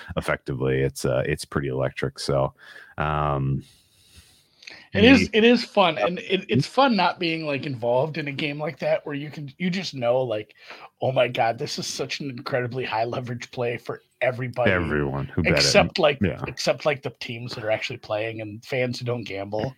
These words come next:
Speaker 2: It's like,
Speaker 1: Yes.
Speaker 2: "This is side, this is total."
Speaker 1: Yeah. Yeah. The only gamblers who bet on the game and didn't really have any care in the world were people who took Dallas second half.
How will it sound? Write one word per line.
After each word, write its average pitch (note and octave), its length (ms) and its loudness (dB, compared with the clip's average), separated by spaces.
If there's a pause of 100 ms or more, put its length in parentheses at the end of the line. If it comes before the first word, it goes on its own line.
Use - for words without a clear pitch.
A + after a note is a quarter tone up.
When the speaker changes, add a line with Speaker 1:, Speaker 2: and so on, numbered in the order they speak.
(400)
Speaker 2:
It's F2+ 120 4
like, C#3 80 0
Speaker 1:
Yes. - 60 -14
Speaker 2:
"This C#3+ 180 -2
is B2 120 -8
side, C#3 460 6
this A#2+ 160 -8
is B2 100 -14
total." B2+ 540 0 (240)
Speaker 1:
Yeah. C#2 240 0 (300)
Yeah. D2 280 2
The G2 140 6
only C#3 260 8
gamblers A#2+ 580 6
who G#2+ 80 4
bet G2 220 2
on G#2+ 80 6
the G2+ 80 4
game F2+ 320 2
and D#2 100 0
didn't E2+ 220 2
really E2 240 2
have D#2+ 260 -2
any E2 440 0
care F2 280 0
in D#2+ 80 0
the D2+ 80 -2
world D#2+ 260 0
were C#2+ 140 -6
people E2 260 -2
who D2+ 80 2
took - 240 -4
Dallas D2+ 300 0
second C#2+ 280 -2
half. D2 380 -2